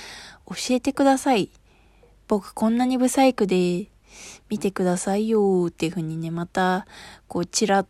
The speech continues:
と私の方を見るんです。いやー、そんな声のかけ方ある？って思ったよね。<laughs>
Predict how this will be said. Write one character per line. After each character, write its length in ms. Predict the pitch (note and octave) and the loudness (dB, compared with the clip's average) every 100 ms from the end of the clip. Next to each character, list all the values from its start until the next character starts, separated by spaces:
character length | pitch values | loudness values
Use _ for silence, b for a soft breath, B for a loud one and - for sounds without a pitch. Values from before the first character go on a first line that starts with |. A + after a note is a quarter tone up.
| _ | _
と 120 | D3+ | -6
私 280 | D#3 F3+ F3 | -4 -6 -4
の 100 | F#3 | -4
方 100 | F#3+ | -4
を 80 | D#3+ | -2
見 160 | E3+ | -2
る 100 | E3 | -2
ん 80 | D#3 | -4
で 100 | D#3 | -6
す。 260 | F3+ G3+ - - _ _ _ _ _ _ _ _ B B B B B B B B - | -4 -4 -6 -10 _ _ _ _ _ _ _ _ B B B B B B B B -4
い 60 | |
や 80 | F#3+ | 0
ー、 580 | F3+ F3+ F3 F3 E3+ F#3+ | 0 0 0 0 -2 -6
そ 260 | - - G3 | -10 -4 0
ん 160 | G#3 | 2
な 120 | A3 | 0
声 220 | A3 B3+ A3+ | 2 2 2
の 100 | F#3+ | 0
か 160 | F3 | -2
け 100 | F3 | -2
方 260 | F3 F3+ E3+ | -4 -2 -2
あ 80 | E3+ | -2
る？ 260 | G#3 C4 | -2 -4
っ 20 | C4 | -8
て 220 | - A3 | -8 -6
思 180 | F#3+ G3+ | -4 -6
っ 20 | |
た 180 | - - | -8 -10
よ 100 | C3+ | -10
ね。 320 | C3 F#3+ - B B B B | -10 -10 -12 B B B B
<laughs> 680 | B B - - G3 F#3 G3 | B B 4 4 0 -2 -4